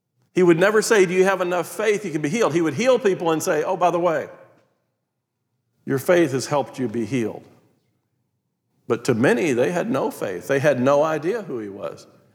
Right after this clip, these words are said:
He never did an evaluation of their faith to decide if he was gonna heal them. He just let them know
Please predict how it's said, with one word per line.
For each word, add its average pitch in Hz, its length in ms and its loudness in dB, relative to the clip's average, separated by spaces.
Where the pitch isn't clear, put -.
He 170 100 2
never 214 260 4
did 185 260 4
an 151 120 0
evaluation 165 720 2
of 131 140 -2
their 131 120 2
faith 196 340 -2
to 151 100 -4
decide 131 360 -2
if 123 60 -2
he 135 80 -4
was 120 100 -2
gonna 123 180 -2
heal 214 200 4
them. 151 160 0
He 147 100 0
just 202 200 -4
let 180 140 2
them 147 140 0
know 170 300 2